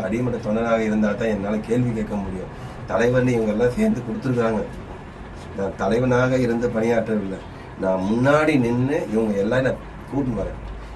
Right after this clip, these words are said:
எனக்கு யாரு தலைவர்கள் என்றால் என்னோடு இருக்கும் நிர்வாகிகளும்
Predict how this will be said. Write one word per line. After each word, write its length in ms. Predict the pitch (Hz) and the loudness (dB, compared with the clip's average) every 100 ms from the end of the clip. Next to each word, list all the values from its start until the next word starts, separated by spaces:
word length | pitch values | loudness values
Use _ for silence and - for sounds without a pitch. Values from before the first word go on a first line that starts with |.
| - | 0
எனக்கு 340 | 110 123 131 | 2 2 2
யாரு 280 | 113 113 165 156 | 4 6 4 2
தலைவர்கள் 560 | 110 120 131 127 117 107 | 2 4 4 4 4 0
என்றால் 360 | 98 101 95 92 | -2 -4 -6 -4
என்னோடு 360 | 98 104 131 131 | -2 0 2 0
இருக்கும் 380 | 107 - 104 95 | -2 -4 -6 -2
நிர்வாகிகளும் 760 | 104 120 123 117 107 98 101 | 0 2 4 4 2 0 -2